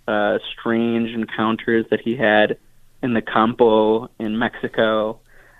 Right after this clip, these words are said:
Um, and, you know, that was not a place that he was able to really share with us, um, after he moved to the United States.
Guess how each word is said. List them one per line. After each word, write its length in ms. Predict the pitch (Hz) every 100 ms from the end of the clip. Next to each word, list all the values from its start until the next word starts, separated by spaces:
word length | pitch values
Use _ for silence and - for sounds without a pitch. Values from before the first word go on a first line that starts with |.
| _
Um, 520 | 131 123 117 113 110 -
and, 560 | - 123 131 131 135 131 -
you 80 | 156
know, 160 | 135
that 240 | 131 143 156
was 140 | 147
not 460 | 139 123 123 123 123 - - -
a 80 | 113
place 560 | - - 147 147 123 117 - - _ _ _ _ -
that 100 | 123 -
he 80 |
was 180 | 127 123
able 300 | 113 113 113
to 140 | 110 113
really 500 | 117 113 107 107 - - - -
share 240 | - 151 151
with 200 | 107 -
us, 220 | 98 92 - - - - - _ -
um, 380 | 113 107 104 -
after 300 | 113 107 -
he 120 | -
moved 340 | 117 107 104 -
to 80 | -
the 80 | 110
United 400 | 104 101 98 - -
States. 380 | - 151 110 101